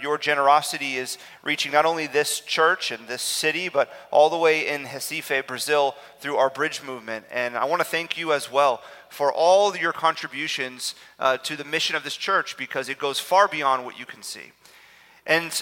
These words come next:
at the beginning of the year, we started this series called The Last Three as we're moving through the book of Mark. And we said, "We're gonna go all the way up until Easter."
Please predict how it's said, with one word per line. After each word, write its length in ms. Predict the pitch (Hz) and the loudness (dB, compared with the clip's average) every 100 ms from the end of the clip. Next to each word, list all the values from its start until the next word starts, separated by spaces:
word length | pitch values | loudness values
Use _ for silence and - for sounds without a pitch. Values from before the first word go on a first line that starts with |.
| - | -2
at 80 | 175 | -2
the 60 | 170 | 0
beginning 360 | 185 269 285 | 0 0 0
of 60 | 233 | -2
the 80 | 190 | 0
year, 240 | 202 190 | 4 4
we 160 | 170 190 | 2 -2
started 340 | - 185 175 - | 2 2 2 -4
this 160 | 160 | -2
series 640 | - - 175 180 147 135 - | 0 -2 0 0 0 -4 -4
called 260 | 147 143 | -2 -2
The 80 | 131 | 0
Last 540 | 131 143 160 - - | 2 4 4 -2 -6
Three 240 | 139 135 131 | -6 -4 -4
as 100 | 131 | -4
we're 80 | 131 | -6
moving 340 | 151 165 160 | -4 -2 -4
through 140 | 151 | -6
the 80 | 143 | -8
book 220 | 143 143 | -6 -6
of 120 | 135 127 | -6 -2
Mark. 300 | 117 107 - | -2 -2 -6
And 100 | 135 | -10
we 60 | |
said, 240 | 139 156 151 | -4 -4 -2
"We're 100 | 180 | -2
gonna 160 | 185 | 0
go 260 | 156 160 156 | 2 2 4
all 360 | 175 208 240 | 6 6 6
the 80 | 220 | 4
way 180 | 208 190 | 2 2
up 140 | 180 | 0
until 300 | 175 - 160 - | -2 -2 -4 -4
Easter." 540 | 156 - - 85 | -8 -8 -6 -6